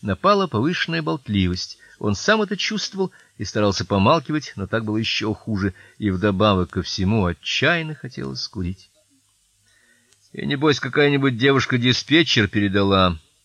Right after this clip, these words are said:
кивнул Снегирев, «которая там сама не была и не видела». «Точно!»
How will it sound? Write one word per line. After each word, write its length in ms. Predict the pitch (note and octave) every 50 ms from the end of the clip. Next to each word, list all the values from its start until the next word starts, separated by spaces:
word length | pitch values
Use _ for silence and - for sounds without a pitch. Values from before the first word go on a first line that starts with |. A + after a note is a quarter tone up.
| _ _ _ _ - A2
кивнул 300 | G2 F#2 F#2+ F#2 F#2 -
Снегирев, 580 | - G#2 G2 F2+ F#2 F#2+ F2+ F#2 F2 - - _ _ _ _ _ _ _ _ _
«которая 300 | - G2 F#2+ G2+ G2+ G2+
там 140 | A2 G#2+
сама 300 | - - C3 C3 A#2 G#2+ G2+
не 100 | G2 G2
была 260 | F#2+ G#2 A2 C3 B2+
и 140 | G#2+ G2 G2
не 140 | G2 G#2 A2+
видела». 380 | A2 G2+ F#2+ F2 F#2+ F#2+ E2+ - _ - - - - -
«Точно!» 760 | D#3 E3 F3 E3+ - - - - - C#3 D3 D3 C#3+ C3+